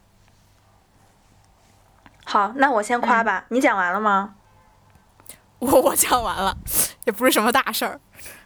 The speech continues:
Speaker 1: 嗯，我觉得这就是你众多优点之一，都不是什么新鲜的优点，因为你总是可以轻易地坐下来就看一个两个小时以上的影片。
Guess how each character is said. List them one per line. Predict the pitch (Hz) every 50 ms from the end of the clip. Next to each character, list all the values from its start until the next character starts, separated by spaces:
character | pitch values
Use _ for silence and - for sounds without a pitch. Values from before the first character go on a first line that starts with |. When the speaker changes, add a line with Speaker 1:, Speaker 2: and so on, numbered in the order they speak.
| _ _ _ _ _ _ _ _ _ _ _ -
Speaker 1:
嗯， | 285 214 208 202 202 202 - - - 226 226 _ _ _ _ _ _ _ _ _ - - - - - - - - - _ _ _ _ - -
我 | - 254 233
觉 | 226 226
得 | 262 349 403
这 | 403 - 494 453 -
就 | 392 381
是 | - - 294 277 240 220 202 196 185 185 185 - - - - - - _ _
你 | - 226 202 196
众 | 196 330 330 311
多 | 302 330 330 339
优 | 339 339 349
点 | 330 277 196 160 180
之 | - - 262 269
一， | 262 269 269 277 285 285 294 294 294 294 294 - - _ _ - - - -
都 | - 311
不 | 311 - 294
是 | 294 311
什 | 277 - 226
么 | 220 247
新 | 254 - - 302 302
鲜 | 285 302 254
的 | 233 220
优 | 208 196 185 185
点， | 190 190 165 - - 98 85 - -
因 | - 285 311
为 | 359 381 370
你 | 320 262 277
总 | 285 277 208 208
是 | 196 - 226
可 | 214 - 208 190
以 | 196 196 185 147
轻 | - - - 220 214
易 | 220 214 202
地 | 185 170
坐 | 170 - 220 185 180
下 | - 185 165
来 | 156 147 131 113 90 - -
就 | - - 208
看 | 190 - - 208 196
一 | 185
个 | 185 196 190 185 180 175
两 | 180 190 160 -
个 | 185 190
小 | 190 196 -
时 | - - 208
以 | - -
上 | - 214 185 185
的 | 180
影 | 170 147 -
片。 | - - - 156 98 107 107 -